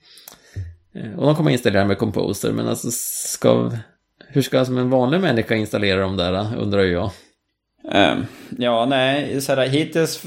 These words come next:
Speaker 2: känns det ju som att det går emot en Composer-krav ungefär. För att f-, få bra flöden och lite så.
Speaker 1: För då är, så ska man, eh, köra Drupal åtta på sitt lilla webbhotell,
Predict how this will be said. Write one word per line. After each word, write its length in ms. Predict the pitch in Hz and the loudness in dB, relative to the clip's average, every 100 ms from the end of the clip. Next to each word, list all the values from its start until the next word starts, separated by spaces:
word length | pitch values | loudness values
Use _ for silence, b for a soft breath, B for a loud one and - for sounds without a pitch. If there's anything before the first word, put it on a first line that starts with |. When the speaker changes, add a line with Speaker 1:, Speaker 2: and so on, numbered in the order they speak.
| 151 | -6
Speaker 2:
känns 340 | - 151 156 | 0 0 2
det 80 | 139 | 2
ju 80 | 120 | 2
som 160 | 117 | 2
att 100 | 107 | 2
det 60 | 110 | 0
går 240 | 104 117 | 2 2
emot 280 | 117 110 104 | 2 2 0
en 140 | 101 95 | -2 0
Composer-krav 1400 | 113 107 110 101 90 110 98 92 90 - - 113 107 - | 0 2 2 2 2 4 4 4 0 -4 0 2 2 0
ungefär. 520 | 107 85 - 62 85 - _ _ _ _ | -2 -2 -2 -2 -2 -8 _ _ _ _
För 200 | - 110 | 0 4
att 180 | 98 92 | 6 4
f-, 140 | - - - - | -2 -10 -16 -4
få 260 | 117 101 | 2 2
bra 280 | 90 98 95 | 2 2 2
flöden 440 | - 101 92 92 | 2 2 4 4
och 100 | 101 98 | 2 2
lite 220 | 95 98 | 0 -2
så. 200 | 95 98 b b b b | -2 -2 b b b b
Speaker 1:
För 80 | - | -2
då 60 | 113 | 2
är, 120 | 120 | 2
så 160 | 123 131 | 0 -4
ska 140 | - | 0
man, 280 | 139 139 131 | 0 2 2
eh, 360 | 135 131 131 | 2 2 2
köra 280 | 127 127 123 | 2 2 4
Drupal 340 | 123 123 120 123 | 2 0 2 2
åtta 300 | 120 - 143 | 0 -2 -2
på 120 | 143 | -2
sitt 100 | 131 | -2
lilla 240 | 123 120 | 0 0
webbhotell, 920 | 120 120 107 110 - 180 139 110 110 | 2 0 0 -4 0 0 2 2 0